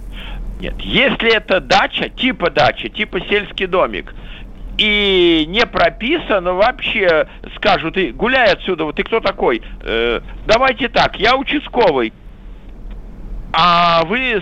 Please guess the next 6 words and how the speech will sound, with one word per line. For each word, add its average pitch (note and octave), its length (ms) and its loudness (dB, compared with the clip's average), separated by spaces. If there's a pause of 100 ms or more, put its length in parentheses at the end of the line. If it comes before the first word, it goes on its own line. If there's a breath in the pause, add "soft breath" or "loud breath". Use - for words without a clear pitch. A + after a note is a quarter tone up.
(100)
со G#3+ 80 2
мной G3 220 0
пришли. B2 580 -2 (400 loud breath)
Я F3 240 0
что G#3+ 240 0
говорю? A#2 460 0